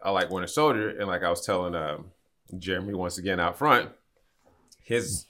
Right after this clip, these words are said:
his redemption story is like pretty much everyone's redemption story.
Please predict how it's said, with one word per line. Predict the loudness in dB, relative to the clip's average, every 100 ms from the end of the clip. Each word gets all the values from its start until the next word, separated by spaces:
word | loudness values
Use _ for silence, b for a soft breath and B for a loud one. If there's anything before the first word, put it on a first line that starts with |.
| _
his | -6 -4
redemption | -4 2 2 2 -4
story | -4 0 2 0 -2 -8 _ _ _ _ _ _ _ _ _ _ -6
is | -6 0
like | 0 0 -2
pretty | 0 2
much | 2 2
everyone's | 2 0 -4 -8
redemption | -10 -10 -12 -16
story. | -14 -12 -14